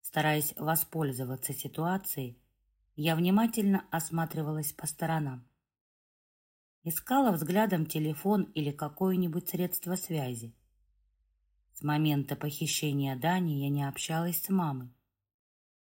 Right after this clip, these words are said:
Уверена, она места себе не находит. И мне хотелось поговорить с ней хотя бы несколько минут.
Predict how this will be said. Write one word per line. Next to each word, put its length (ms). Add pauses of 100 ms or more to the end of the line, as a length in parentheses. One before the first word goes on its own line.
(300)
Уверена, 640
она 200
места 360
себе 320
не 140
находит. 580 (880)
И 100
мне 200
хотелось 560
поговорить 640
с 60
ней 140
хотя 360
бы 140
несколько 580
минут. 380